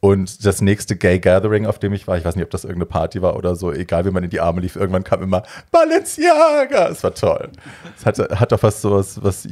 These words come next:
ja, es hat einen Uni-, Unifying Factor, das ganze Ding. Ähm, ein,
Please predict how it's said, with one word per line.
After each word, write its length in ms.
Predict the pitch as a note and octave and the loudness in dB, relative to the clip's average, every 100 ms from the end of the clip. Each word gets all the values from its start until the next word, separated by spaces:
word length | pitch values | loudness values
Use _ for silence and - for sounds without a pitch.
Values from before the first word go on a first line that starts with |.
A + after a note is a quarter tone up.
| - - | -14 -6
ja, 240 | F#2 E2 | -2 0
es 140 | E2+ - | 0 -2
hat 120 | F2+ | 0
einen 360 | F2+ F2+ F2 | 0 0 0
Uni-, 640 | - - G2 F#2+ F#2+ G2 - | -4 -6 0 2 2 0 -2
Unifying 560 | F#2+ G2+ G2+ F2+ E2+ E2+ | 0 0 2 2 2 0
Factor, 500 | - D#2+ - - - _ - - - - | -4 -4 -4 -6 -6 _ -20 -20 -16 -2
das 160 | F2+ | -2
ganze 300 | - E2+ - | 2 0 -2
Ding. 320 | E2+ D#2 D#2 F2 - - - _ | -4 -4 -4 -8 -16 -20 -20 _
Ähm, 680 | G2+ G2 G2 F#2+ F#2+ F#2 F#2+ A#2 C#3 _ _ _ - | 2 4 4 2 0 -2 -4 -10 -20 _ _ _ 0
ein, 720 | F#2+ A2+ C3+ C3+ C3+ C3 | 2 4 2 0 -2 -4